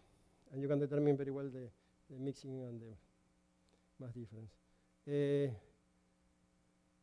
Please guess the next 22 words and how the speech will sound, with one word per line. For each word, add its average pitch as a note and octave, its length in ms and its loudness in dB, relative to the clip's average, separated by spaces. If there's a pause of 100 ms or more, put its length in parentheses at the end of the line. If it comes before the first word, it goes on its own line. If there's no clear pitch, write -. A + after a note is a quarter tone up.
(380)
and E3 100 10
then A3+ 160 12
there G3 140 12
is, G#3 280 6
uh, D#3 480 6
what D#3+ 220 6
is, D#3+ 180 -4 (440)
another D#3+ 260 8
thing F#3 260 12
that F3 120 10
is D#3+ 140 2
useful G#3 320 8
is E3 80 8
that D#3 200 6
compare, D3+ 580 6 (1160)
use D#3+ 320 0
muon G3+ 240 12
neutrino F3+ 500 12
beams G#3 300 12
and D#3 160 6 (200)
anti-neutrino C#3 1700 6
beams B2 260 -4